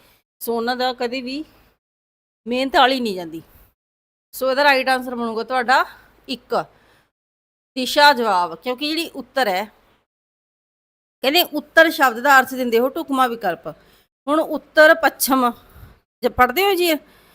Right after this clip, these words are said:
ਆਪਾਂ ਜਦੋਂ ਹੁਣ ਜਿਹੜੇ ਤੁਸੀਂ ਪੀ ਐਸ ਟੈਟ ਦੀ ਤਿਆਰੀ ਕਰ ਰਹੇ ਹੋ, ਚਾਹੇ ਸੀ ਟੈਟ ਦੀ ਕਰ ਰਹੇ ਹੋ, ਉਹਦੇ ਵਿੱਚ ਜਿਹੜੇ ਤੁਸੀਂ ਹਿਸਟਰੀ ਦੇ ਵਿੱਚ, ਆਹ ਸੌਰੀ, ਜੀਓਗ੍ਰਾਫੀ ਦੇ ਵਿੱਚ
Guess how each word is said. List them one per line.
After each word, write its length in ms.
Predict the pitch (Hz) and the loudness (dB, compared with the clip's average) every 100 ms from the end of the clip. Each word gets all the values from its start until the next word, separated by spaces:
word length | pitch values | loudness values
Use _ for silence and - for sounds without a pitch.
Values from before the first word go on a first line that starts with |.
| _ _ _ | _ _ _
ਆਪਾਂ 240 | 233 269 | 0 2
ਜਦੋਂ 640 | 269 277 285 302 302 302 285 - - - | 2 4 6 6 4 2 0 -8 -20 -6
ਹੁਣ 120 | 254 | -4
ਜਿਹੜੇ 180 | 269 294 | -2 -4
ਤੁਸੀਂ 220 | 311 311 | -4 -6
ਪੀ 160 | 262 269 | -2 -2
ਐਸ 140 | 254 | 0
ਟੈਟ 160 | 262 233 | -2 -4
ਦੀ 120 | 262 | -4
ਤਿਆਰੀ 260 | 254 247 240 | -2 0 2
ਕਰ 160 | 202 | 0
ਰਹੇ 140 | 196 240 | 0 -2
ਹੋ, 160 | 285 | -4
ਚਾਹੇ 180 | 285 254 | -2 -2
ਸੀ 200 | 254 240 | -2 -2
ਟੈਟ 180 | 233 214 | -2 -2
ਦੀ 140 | 220 | -6
ਕਰ 180 | 226 208 | -2 0
ਰਹੇ 100 | 254 | 0
ਹੋ, 60 | 262 | 0
ਉਹਦੇ 180 | 262 | 0
ਵਿੱਚ 160 | 302 - | -2 -6
ਜਿਹੜੇ 160 | 277 277 | -8 -8
ਤੁਸੀਂ 340 | 311 320 311 | -6 -4 -2
ਹਿਸਟਰੀ 320 | 339 - 262 | -2 -4 -4
ਦੇ 100 | 247 | -4
ਵਿੱਚ, 260 | 196 190 156 - _ _ _ _ _ | -4 -6 -12 -14 _ _ _ _ _
ਆਹ 100 | 226 | -4
ਸੌਰੀ, 300 | 214 240 226 | -2 -2 -4
ਜੀਓਗ੍ਰਾਫੀ 580 | 202 269 294 285 247 254 | -4 -2 2 4 4 2
ਦੇ 100 | 233 | -6
ਵਿੱਚ 280 | 185 - | -6 -10